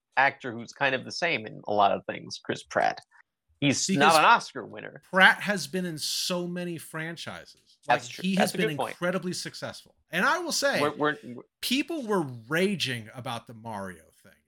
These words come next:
Speaker 2: and I thought he did a good job. I enjoyed Mario.
Speaker 1: Hey, I enjoyed Luigi, but we're not doing a Charlie Day list.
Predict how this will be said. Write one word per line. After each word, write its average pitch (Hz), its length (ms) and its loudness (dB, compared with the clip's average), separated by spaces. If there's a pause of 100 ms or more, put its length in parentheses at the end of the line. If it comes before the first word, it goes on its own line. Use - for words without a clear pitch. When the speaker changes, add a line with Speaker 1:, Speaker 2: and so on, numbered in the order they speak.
(160)
Speaker 2:
and 202 200 -4
I 226 160 -2
thought 214 240 -10
he 214 80 -10
did 214 200 -18
a - 20 -20
good 196 220 -20
job. 220 340 -12 (200)
I 170 100 -12 (340)
enjoyed 170 400 -6
Mario. 170 640 -6 (1900)
Speaker 1:
Hey, 156 140 6
I 135 160 6
enjoyed 214 340 -4
Luigi, 151 540 -12
but 131 160 2
we're 143 80 0
not 170 180 2
doing 196 240 -4
a 127 40 -4
Charlie 139 340 2
Day 117 400 0
list. - 360 -12